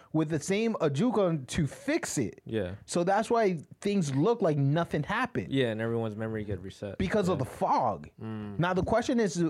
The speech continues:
Speaker 1: why is Juta and his alli-, the Gridman Alliance are not affected? You know what I'm saying?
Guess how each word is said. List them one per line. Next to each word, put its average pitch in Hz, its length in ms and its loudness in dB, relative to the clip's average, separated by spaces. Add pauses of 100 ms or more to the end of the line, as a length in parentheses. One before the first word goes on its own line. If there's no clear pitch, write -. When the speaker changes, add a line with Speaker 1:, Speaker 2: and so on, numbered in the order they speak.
Speaker 1:
why 180 380 4
is 196 500 4
Juta 190 680 4 (100)
and 160 240 4
his 151 440 2
alli-, 143 400 4
the 135 160 0
Gridman 160 480 2
Alliance 151 560 2
are 135 100 4
not 139 180 2
affected? 196 560 -2 (1700)
You 131 80 0
know 160 60 2
what 170 60 2
I'm 170 40 2
saying? 196 320 2